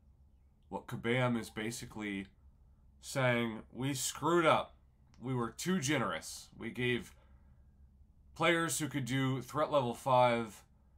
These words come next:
both a generic six-star Awakening gem and a class-based, and so now you can only get one." I have not attempted the side quest yet. I wanted to kinda wait for hero use, and that is, of course,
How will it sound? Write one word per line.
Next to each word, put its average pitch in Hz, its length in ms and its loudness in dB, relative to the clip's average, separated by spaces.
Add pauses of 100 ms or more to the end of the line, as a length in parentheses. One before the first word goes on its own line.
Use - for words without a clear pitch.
(140)
both 120 240 -2
a 117 80 0
generic 127 480 0
six-star 127 380 -6
Awakening 120 380 -2
gem 113 240 -4
and 113 120 -4
a 104 40 -10
class-based, 117 680 -4
and 101 100 -12
so 110 120 -10
now 147 240 2
you 147 120 -2
can 120 120 -6
only 113 220 -2
get 95 220 -6
one." 87 440 0 (1160)
I 156 140 8
have 170 220 6
not 170 380 6
attempted 160 540 0
the - 20 -8
side 139 380 2
quest 123 340 0
yet. 135 140 -4
I 123 60 -2
wanted 208 280 0
to - 20 -14
kinda 220 140 -2
wait 185 300 0
for 156 260 -2
hero 170 600 2
use, 160 540 -4 (100)
and 120 400 -4
that 120 180 0
is, 110 160 -6
of 104 140 -18
course, - 440 -10